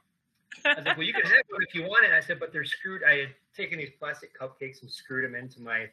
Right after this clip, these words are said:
cupcake tray so they wouldn't fall out. I said, "They're screwed in. You might have a hard time getting them out." And she just kinda laughed. And she just kept riding next to me for probably, like, a quarter mile and didn't say a word. And it was, like, just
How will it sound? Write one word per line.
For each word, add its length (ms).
cupcake 360
tray 200
so 140
they 40
wouldn't 200
fall 180
out. 160
I 80
said, 180
"They're 120
screwed 400
in. 80
You 60
might 120
have 100
a 80
hard 180
time 220
getting 160
them 120
out." 220
And 80
she 140
just 160
kinda 180
laughed. 360
And 80
she 140
just 180
kept 240
riding 460
next 220
to 60
me 160
for 100
probably, 280
like, 180
a 60
quarter 320
mile 200
and 100
didn't 180
say 140
a 60
word. 280
And 80
it 80
was, 140
like, 160
just 180